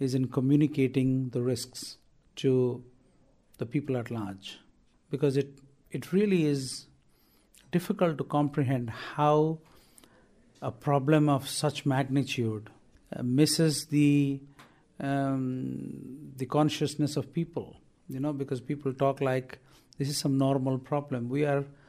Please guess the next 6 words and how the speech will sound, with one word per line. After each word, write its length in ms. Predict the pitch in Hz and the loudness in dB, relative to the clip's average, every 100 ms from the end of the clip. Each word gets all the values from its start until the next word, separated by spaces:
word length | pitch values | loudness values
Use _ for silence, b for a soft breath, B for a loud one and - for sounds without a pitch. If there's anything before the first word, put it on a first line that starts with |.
| b b b - | b b b -2
in 120 | 139 | 0
an 180 | 131 127 | 0 -2
existential 960 | 131 120 151 - 143 139 - 135 131 127 | -4 0 -2 2 2 2 2 2 2 -2
problem 640 | - 139 127 117 101 123 - _ b b b b _ | -2 0 0 -2 -6 -10 -14 _ b b b b _
where 540 | 131 127 135 139 143 143 - b b b _ | 0 4 8 6 4 0 -14 b b b _
with 200 | 131 127 | -2 -2